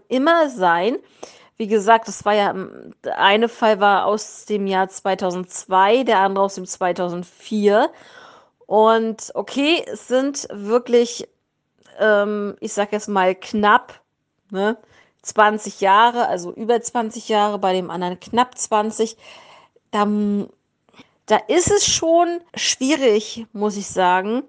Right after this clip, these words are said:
dass, ähm, ja, dass da vielleicht noch jemand auftaucht, dass die beiden noch auftauchen. Weil zwanzig Jahre ist echt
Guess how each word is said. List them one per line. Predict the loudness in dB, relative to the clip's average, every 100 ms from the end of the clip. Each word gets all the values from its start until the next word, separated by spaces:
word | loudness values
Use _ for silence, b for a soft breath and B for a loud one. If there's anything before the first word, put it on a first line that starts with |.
| _ _
dass, | 0 2 0 -4 -18 _ -2
ähm, | 2 2 0 -6 -14 -20 _ _ _
ja, | 2 4 2 -4 -18 -20 _ _
dass | -2 -2 0
da | 0 0
vielleicht | 0 0 2 2 -2 -8
noch | -6
jemand | -2 -2 -2 -2 0
auftaucht, | 0 -2 -10 -10 -12 -10
dass | -10 -8 -8 -8 -12
die | -4 0 0
beiden | -2 _ 4 4 2 -6 -12
noch | -12 -14 -20 _ -6
auftauchen. | -6 -6 -8 -6 -6 -12 -16 b b b b b b b b 2
Weil | 2 2
zwanzig | -4 -6 -6 -4 -4 0
Jahre | 0 0
ist | -6 -10
echt | -10 -10 -12 -18